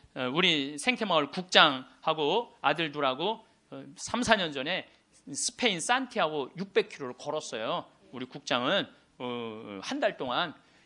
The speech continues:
그게 내가 보기에는 죽을 때 내가 너희들하고 그때 걸었을 때 너무너무 행복했어." 이런 말을 할 때 여러분들 멋있게 죽는 거예요. 안 죽으려고 이리 도망다니고 저리 도망다니고 그냥 이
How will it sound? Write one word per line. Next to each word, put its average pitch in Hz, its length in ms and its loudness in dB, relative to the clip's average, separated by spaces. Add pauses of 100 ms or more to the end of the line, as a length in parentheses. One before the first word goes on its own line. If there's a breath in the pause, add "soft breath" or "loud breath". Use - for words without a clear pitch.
그게 285 320 6
내가 254 240 4
보기에는 262 380 -4
죽을 294 320 -4
때 285 320 4 (200)
내가 208 260 4
너희들하고 180 580 0
그때 185 260 -4
걸었을 147 360 -8
때 - 80 -12
너무너무 139 460 -6
행복했어." 175 840 -14 (720 soft breath)
이런 294 440 4
말을 240 360 0
할 359 400 -6
때 277 340 -2 (460)
여러분들 185 480 -2
멋있게 170 640 0
죽는 151 380 -10
거예요. 117 640 -12
안 170 440 -2
죽으려고 170 520 -8
이리 165 360 -6
도망다니고 160 680 0
저리 185 320 2
도망다니고 160 640 -2
그냥 147 200 -8 (440 loud breath)
이 147 200 0